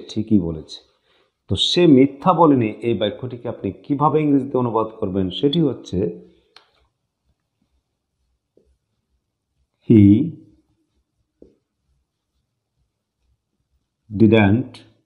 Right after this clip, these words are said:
tell a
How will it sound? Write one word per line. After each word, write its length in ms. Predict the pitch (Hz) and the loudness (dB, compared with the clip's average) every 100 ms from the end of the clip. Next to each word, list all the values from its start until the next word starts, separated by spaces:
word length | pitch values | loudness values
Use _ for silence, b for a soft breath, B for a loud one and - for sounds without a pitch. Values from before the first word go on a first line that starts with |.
| _ _ _ _ _ _ _ _ _ _ _ _ _ _ _ _ _ _ _ _ _ - | _ _ _ _ _ _ _ _ _ _ _ _ _ _ _ _ _ _ _ _ _ -6
tell 380 | 117 104 98 117 139 - _ _ _ _ _ _ _ - | -2 0 0 0 -6 -16 _ _ _ _ _ _ _ -4
a 160 | 107 | 0